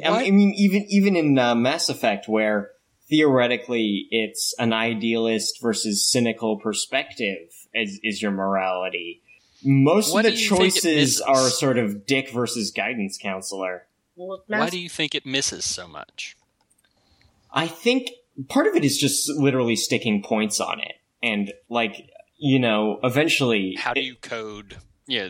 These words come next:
Speaker 2: these decisions,
Speaker 1: Like,
Speaker 2: that kind of situation?
Speaker 1: like, e-, even in Fallout Three, like,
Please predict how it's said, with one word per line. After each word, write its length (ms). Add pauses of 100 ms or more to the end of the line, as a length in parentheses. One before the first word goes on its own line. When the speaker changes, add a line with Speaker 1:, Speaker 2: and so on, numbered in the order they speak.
Speaker 2:
these 260
decisions, 680
Speaker 1:
Like, 220
Speaker 2:
that 80
kind 160
of 80
situation? 460
Speaker 1:
like, 200
e-, 180
even 240
in 120
Fallout 480
Three, 420 (400)
like, 340